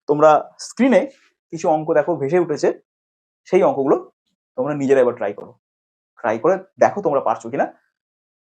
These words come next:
তোমরা কমেন্টে জানাও। আর যদি ট্রাই করে না পারো, তাহলে ডেসক্রিপশনে আমার Telegram গ্রুপে লিংক দেওয়া আছে, একবারেই ফ্রি গ্রুপ, ভেবো না যে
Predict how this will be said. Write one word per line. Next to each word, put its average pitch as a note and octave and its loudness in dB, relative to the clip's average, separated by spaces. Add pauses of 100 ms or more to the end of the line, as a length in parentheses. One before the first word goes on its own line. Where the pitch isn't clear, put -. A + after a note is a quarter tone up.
(240)
তোমরা C3 0
কমেন্টে A2 -6
জানাও। G2+ -10 (400)
আর G#2 -16
যদি B2 -6 (160)
ট্রাই A2 -6
করে B2 -4
না A#2+ 2
পারো, A3 2 (640)
তাহলে A#2+ -6
ডেসক্রিপশনে G#3 -2
আমার E3+ 2 (200)
Telegram D3 0
গ্রুপে D#3+ -4
লিংক B2 -2
দেওয়া C#3+ 4
আছে, C#3+ -4 (440)
একবারেই A#2 -2
ফ্রি D3+ 0
গ্রুপ, C3+ -2 (260)
ভেবো A2+ -2
না B2+ 2
যে C3 -4